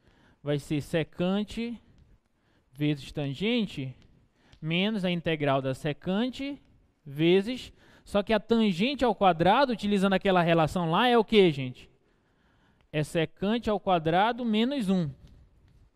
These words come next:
dx, não é isso? Tá? Então, a integral da secante ao cubo de x dx é secante vezes tangente, menos, aplicando a distributiva, vai ficar a integral da secante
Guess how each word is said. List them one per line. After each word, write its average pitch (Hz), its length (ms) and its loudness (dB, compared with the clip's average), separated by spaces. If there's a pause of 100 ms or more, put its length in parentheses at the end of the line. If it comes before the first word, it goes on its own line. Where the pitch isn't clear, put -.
(160)
dx, 160 560 -6
não 160 100 -2
é 180 40 4
isso? - 280 -2 (1120)
Tá? 208 220 -10 (100)
Então, 160 260 -4
a 165 60 -4
integral 156 460 -2
da 143 100 -4
secante 208 840 -6 (1500)
ao 151 200 -6
cubo 175 360 -6
de 143 80 -8
x 143 240 -12
dx 185 540 -6
é 165 100 0
secante 151 920 -6 (1040)
vezes 131 380 -8
tangente, 160 840 -6 (240)
menos, 175 640 -2 (280)
aplicando 160 320 -6
a 156 40 -2
distributiva, 151 800 -6
vai 131 180 -12
ficar - 200 -6
a 151 40 -2
integral 151 520 -2
da 135 120 -4
secante - 840 -6